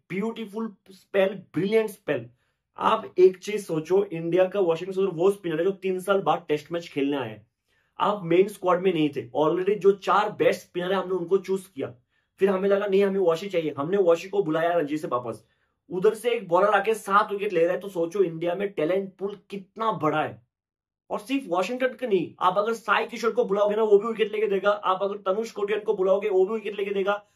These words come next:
आप अगर मानव सुतर को बुलाओगे वो भी wicket लेके देगा, आप अगर शैम्स मोने को बुलाओगे ना वो भी wicket लेके देगा। इतना बड़ा टैलेंट पूल है इंडिया के पास, इतना बड़ा टैलेंट पूल। किसी को भी बुला के आप अच्छा spell की एक्सपेक्ट करते हो कि वो अच्छा करके देगा?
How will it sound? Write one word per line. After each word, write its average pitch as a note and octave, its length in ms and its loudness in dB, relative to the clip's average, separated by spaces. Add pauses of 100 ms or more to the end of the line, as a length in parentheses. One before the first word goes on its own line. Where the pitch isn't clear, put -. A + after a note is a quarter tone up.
(240)
आप G3 220 2
अगर G3 200 -2
मानव G3 260 2
सुतर G#3+ 260 -4
को G#3 140 2
बुलाओगे G3+ 360 4
वो F#3 200 0
भी A3+ 80 -4
wicket G#3+ 240 -2
लेके G#3 160 -4
देगा, G3+ 180 -4
आप G3 420 0
अगर G3+ 160 -2
शैम्स G3+ 440 -4
मोने G#3 260 -4
को A3 80 -2
बुलाओगे G3 300 0
ना A3+ 60 -2
वो A3 160 2
भी B3 100 -2
wicket G3+ 180 -4
लेके F#3+ 160 -2
देगा। C3 260 -6 (440)
इतना A3+ 360 -4
बड़ा F#3 340 2
टैलेंट G3 360 0
पूल F#3 120 4
है E3+ 60 0
इंडिया D3+ 180 -2
के D#3+ 100 -6
पास, C3 400 -8 (360)
इतना F#3+ 320 -4
बड़ा F#3+ 280 0
टैलेंट D3+ 340 -4
पूल। A#2+ 180 -12 (880)
किसी A3+ 340 -8
को B3 160 -8
भी B3 120 -2
बुला F#3 280 2
के G3 120 -4
आप G3+ 100 4
अच्छा G#3 580 -2
spell F3 440 2
की F#3 160 -4
एक्सपेक्ट G3 340 -4
करते D3 260 0
हो F#3+ 60 2
कि G3 100 -4
वो F#3 60 4
अच्छा E3 240 -2
करके D#3+ 280 -6
देगा? B2+ 360 -2